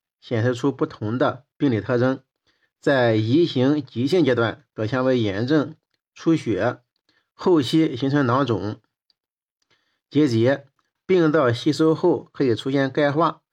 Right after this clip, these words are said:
需要与结核、支块、肺炎、肿瘤鉴别。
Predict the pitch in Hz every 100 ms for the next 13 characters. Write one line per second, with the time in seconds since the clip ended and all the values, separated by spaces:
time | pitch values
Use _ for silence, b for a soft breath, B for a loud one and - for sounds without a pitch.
0 | _ _ _ 156 147 120 107 104 - 135
1 | 117 110 123 139 _ _ _ _ - 156
2 | 156 - - 143 - _ _ _ - 165
3 | 120 104 127 131 120 98 107 143 120 92
4 | 92